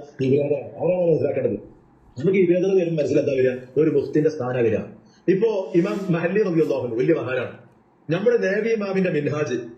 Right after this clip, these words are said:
നൂറ്റി ഇരുപതിന്റെ മേലെ ഷറഹുകൾ എഴുതപ്പെട്ട ഒരു കിതാബാണ് നേവി ഇമാമിന്റെ മിൻഹാജ്. ആ നൂറ്റി ഇരുപതിന്റെ മേലെ ഷറഹുകളുണ്ട്, നൂറ്റി ഇരുപതിന്റെ, നൂറ്റി ഇരുപതിന് മേലെ ഷറഹുകളുണ്ട് പല കിതാബിലും കണ്ടിട്ടുണ്ട്. അത്രയും ഷറഹിന്റെ കൂട്ടത്തിൽ നമ്മൾ കുറേ വർഷമൊക്കെ കണ്ടിട്ടുള്ളൂ, ഈ തറാത്തും കണ്ടൊക്കെ കൂട്ടിയിട്ടുള്ളൂ.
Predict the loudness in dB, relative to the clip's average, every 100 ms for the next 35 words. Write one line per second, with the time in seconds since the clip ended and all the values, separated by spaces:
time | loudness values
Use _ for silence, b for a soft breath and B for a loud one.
0 | -4 0 2 0 0 2 2 0 -2 -2
1 | -2 -2 -2 -2 0 0 0 -2 -2 -2
2 | -2 -4 -6 -6 -4 -4 -4 -4 -4 -4
3 | -6 -4 -4 -4 -12 -20 _ _ -4 0
4 | 0 2 0 2 2 2 0 0 0 0
5 | 0 2 2 0 0 2 2 0 -2 -2
6 | 0 0 0 -4 0 0 0 -2 -2 -2
7 | -4 -6 -6 -6 -6 -10 B B B -12
8 | -8 -6 -4 -2 -2 -2 -2 -4 -6 -6
9 | -6 0 4 4 4 2 0 0 -2 -2
10 | 2 2 2 0 -2 -2 -2 -2 -2 0
11 | 0 0 -2 -4 -14